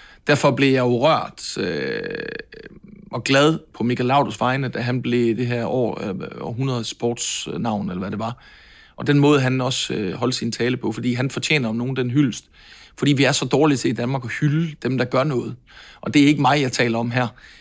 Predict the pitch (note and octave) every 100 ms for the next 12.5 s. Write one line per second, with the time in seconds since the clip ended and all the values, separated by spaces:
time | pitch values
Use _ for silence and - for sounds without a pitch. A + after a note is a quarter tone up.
0 | - C3+ C3 C#3+ D3 D3 D#3 D3 C#3+ D3+
1 | A2+ - D3+ E3+ - A#2+ A2+ - - A#2+
2 | B2+ - D3 D#3 C#3+ C#3 E3+ F#3 D3 -
3 | G3 F#3 - C#3 F#3+ - D3 - _ _
4 | _ _ _ _ - D3 C#3+ C3+ B2+ B2+
5 | B2+ B2 A2 E2 A1+ G#1 - - - -
6 | - - - D#3+ D3+ C#3+ F3 - C#3 E3
7 | - C#3 C#3 B2+ - G3+ - C#3+ C3 G2+
8 | - - B2 B2 A#2+ A#2 A2+ - - -
9 | _ - - - B1 - - - D3+ -
10 | D#3+ G#3 F#3+ D#3 E3 F#3 D3 C3 C#3 D#3+
11 | E3 - A2+ A#2 B2 D3 F3+ G3 - F3
12 | D3 B2 A#2+ A#2+ A#2